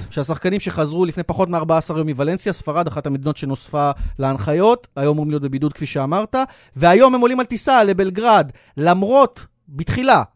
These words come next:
הצהרות מאוד מיליטנטיות, אה, ממשרד הבריאות. כך אמר לנו בצהריים פרופסור איתמר גרוטו,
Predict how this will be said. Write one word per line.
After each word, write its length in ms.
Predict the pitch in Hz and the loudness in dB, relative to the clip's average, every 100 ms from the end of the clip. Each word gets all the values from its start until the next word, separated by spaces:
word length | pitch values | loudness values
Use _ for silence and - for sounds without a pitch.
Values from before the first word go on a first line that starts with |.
| _ _ - | _ _ -12
הצהרות 460 | 160 175 160 208 175 | -6 -2 0 0 0
מאוד 260 | 175 202 | -4 -2
מיליטנטיות, 840 | 202 185 196 196 190 196 180 165 160 | -2 -2 0 -2 -2 0 0 -2 -4
אה, 80 | 151 | -2
ממשרד 560 | 165 160 - 165 165 | -2 -4 -4 -2 0
הבריאות. 580 | 156 143 139 170 254 277 | 0 -2 0 0 0 -2
כך 180 | 240 240 | -2 0
אמר 160 | 226 226 | 0 0
לנו 260 | 220 214 | 0 0
בצהריים 420 | 196 - 190 202 | -2 -2 -2 -2
פרופסור 360 | 165 170 - 170 | -4 -8 -6 -6
איתמר 400 | 156 160 165 165 | -6 -4 -4 -4
גרוטו, 460 | 156 180 185 156 | -4 -4 -2 -2